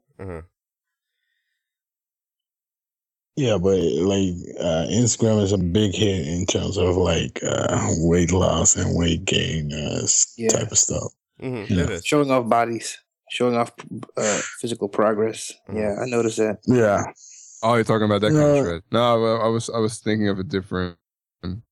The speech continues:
Speaker 4: meaning of the word. <laughs>
Speaker 1: What, what, what, what, what meaning?
Speaker 4: You were t-, you, you said shreds, right?
Speaker 1: Oh, Dick said shreds.
Speaker 3: Yeah, yeah.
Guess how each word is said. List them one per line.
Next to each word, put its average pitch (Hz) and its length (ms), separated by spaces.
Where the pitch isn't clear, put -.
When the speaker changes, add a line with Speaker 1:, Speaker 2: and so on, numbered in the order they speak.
Speaker 4:
meaning 92 360
of 82 120
the 87 80
word. 80 360
<laughs> - 40
Speaker 1:
What, 120 180
what, 107 240
what, 104 160
what, 90 220
what 101 160
meaning? 90 380
Speaker 4:
You 123 260
were 127 120
t-, 147 200
you, 139 120
you 139 120
said 131 220
shreds, 120 500
right? 113 220
Speaker 1:
Oh, 135 100
Dick 131 240
said 98 160
shreds. 80 260
Speaker 3:
Yeah, 139 140
yeah. 120 360